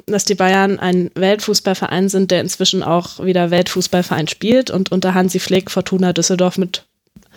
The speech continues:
standesgemäßen, mit einem standesgemäßen null zu vier besiegt hat.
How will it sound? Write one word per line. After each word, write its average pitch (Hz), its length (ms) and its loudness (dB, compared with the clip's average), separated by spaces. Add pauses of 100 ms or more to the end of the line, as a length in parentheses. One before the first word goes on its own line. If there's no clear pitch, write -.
(500)
standesgemäßen, 208 1120 2
mit - 180 -4
einem 190 180 2
standesgemäßen 180 720 2
null 170 140 2
zu - 100 -4
vier 180 200 0
besiegt 160 320 -4
hat. - 240 -12